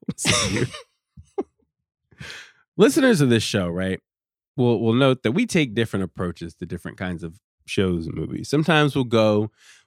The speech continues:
we'll work through the plot of something, you know, work through the serialization. We're not doing that with Castlevania because the truth, look, from my perspective, Micah, maybe you agree with me, maybe you don't.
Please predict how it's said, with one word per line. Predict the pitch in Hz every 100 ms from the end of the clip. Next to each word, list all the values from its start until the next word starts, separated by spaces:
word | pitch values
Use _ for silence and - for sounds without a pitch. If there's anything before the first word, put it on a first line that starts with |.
| _
we'll | 98
work | 104 98
through | 104
the | 90
plot | - 107 87
of | 85
something, | - - - - _ _ _ _ _ _ _
you | 101
know, | 92
work | 90 92 120 127
through | - 113
the |
serialization. | 107 - 110 107 101 95 85 80 - - -
We're | 214
not | 269 208
doing | 123 143 135
that | 135 139
with | 123
Castlevania | 147 135 127 98 101 117 131 117
because | 123 123
the | 120
truth, | - 175 135
look, | - _ _ _ -
from | - 185 196
my | 208 190
perspective, | 160 110 - 95 - - 90
Micah, | 127 131 123
maybe | 120 110
you | 107
agree | 92 107
with | 95
me, | 95
maybe | 87 85 85
you | 80
don't. | - 76 -